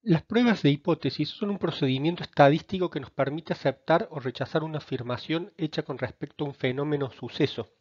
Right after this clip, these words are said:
Es decir, siempre vamos a partir de una afirmación de algo que nosotros pensamos que es cierto y lo vamos a aceptar o rechazar.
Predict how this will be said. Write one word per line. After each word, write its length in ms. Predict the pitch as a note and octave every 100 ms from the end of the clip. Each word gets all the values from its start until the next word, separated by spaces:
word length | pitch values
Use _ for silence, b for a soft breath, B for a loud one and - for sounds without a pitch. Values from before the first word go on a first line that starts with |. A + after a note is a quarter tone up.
| _ B B B B
Es 160 | - -
decir, 420 | E3+ - F#3 F#4 -
siempre 480 | - F3+ F3+ E3+
vamos 200 | C#3+ C#3+
a 120 | C#3 -
partir 400 | C3 - D3 C3
de 100 | A#2+
una 160 | B2+
afirmación 720 | C3+ B2+ B2 B2+ - D#3+ C3+
de 80 | B2+
algo 180 | B2+ B2+
que 120 | -
nosotros 340 | A#2 - C3 -
pensamos 600 | A#2 A#2 - D#3 B2 -
que 100 | C3+
es 60 |
cierto 500 | - F#3 C3 - F3 - B B _
y 140 | G#3
lo 100 | G3
vamos 300 | G3 G3 -
a 40 |
aceptar 400 | F#3 C#3+ - C#3+
o 60 | C#3+
rechazar. 640 | B2+ - A#2+ - A2 G#2+